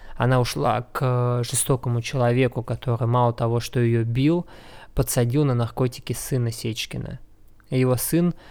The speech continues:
а, сел из-за этого в тюрьму, а после отсидки в возрасте двадцати девяти лет его убили. Так Сечкин лишился карьеры, жены и родного сына.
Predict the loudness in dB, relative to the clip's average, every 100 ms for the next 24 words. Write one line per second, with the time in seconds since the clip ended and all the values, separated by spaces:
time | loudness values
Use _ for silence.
0 | -20 -6 -2 0 0 -2 -2 2 4 4
1 | 2 0 0 0 -2 -4 -2 -2 0 0
2 | 2 0 0 0 0 -2 -2 -2 -4 -2
3 | -2 -2 -2 -2 2 0 0 -4 -8 -2
4 | -2 -2 -4 0 0 0 0 2 2 0
5 | 0 2 0 0 -2 -4 -10 -18 -20 -18
6 | -20 -20 -20 -20 -20 2 2 4 0 0
7 | 0 0 0 0 0 0 -2 -6 -4 -4
8 | -2 0 0 0 -2 -6 -6 -4 -2 -2
9 | -2 -4 -12 -12 -2 0 2 2 2 0
10 | -4 -6 -6 -6